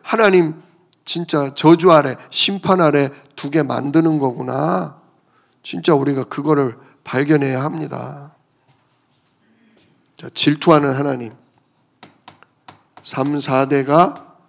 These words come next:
진짜 재앙 속에 있게 된다. 아이, 그러면 목사님, 한 삼, 사 대는 가야 됩니까? 삼, 사 대는 꼼짝없이 당하는 거예요? 오직 그리스도 되시면 돼요.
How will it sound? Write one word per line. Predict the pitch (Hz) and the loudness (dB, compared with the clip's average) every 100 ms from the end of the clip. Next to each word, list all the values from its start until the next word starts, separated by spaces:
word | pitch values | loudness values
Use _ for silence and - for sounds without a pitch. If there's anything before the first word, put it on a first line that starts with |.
| _ _ _ | _ _ _
진짜 | - 143 143 143 147 160 - _ _ | -16 -10 -8 -2 -2 -2 -10 _ _
재앙 | - 135 139 139 | -8 -2 -2 -2
속에 | - 139 135 | -6 -8 -8
있게 | 120 147 | -8 -10
된다. | 127 123 127 123 123 - _ _ _ _ _ _ _ _ _ _ _ _ _ _ _ _ _ | -10 -14 -18 -20 -20 -20 _ _ _ _ _ _ _ _ _ _ _ _ _ _ _ _ _
아이, | 143 143 | 2 2
그러면 | - 170 185 151 120 - - | 4 4 6 4 0 -12 -2
목사님, | 143 135 175 151 117 - - _ - | 0 4 4 4 -2 -10 -20 _ -2
한 | 175 | 0
삼, | 151 214 226 | 2 0 0
사 | 190 139 | 0 2
대는 | 139 185 175 | 4 4 4
가야 | - 143 160 | 0 4 4
됩니까? | 170 151 143 - 185 - - _ _ _ _ _ _ _ _ _ _ _ _ _ _ _ _ _ _ _ | 4 0 -2 2 0 0 -14 _ _ _ _ _ _ _ _ _ _ _ _ _ _ _ _ _ _ _
삼, | - - 196 | -10 -4 0
사 | 165 160 | 4 6
대는 | 175 180 160 127 | 6 6 4 0
꼼짝없이 | - 226 247 208 - - | -6 2 6 6 6 2
당하는 | - 156 175 165 | 2 4 4 2
거예요? | 139 143 185 - _ _ _ _ _ _ _ _ _ _ _ _ _ _ - | 0 0 -4 -8 _ _ _ _ _ _ _ _ _ _ _ _ _ _ -8
오직 | 113 135 - - | -4 -2 -4 -6
그리스도 | - 113 - 123 | -6 -6 -2 -2
되시면 | 113 98 - 110 107 | -2 -8 -10 -14 -18
돼요. | - | -20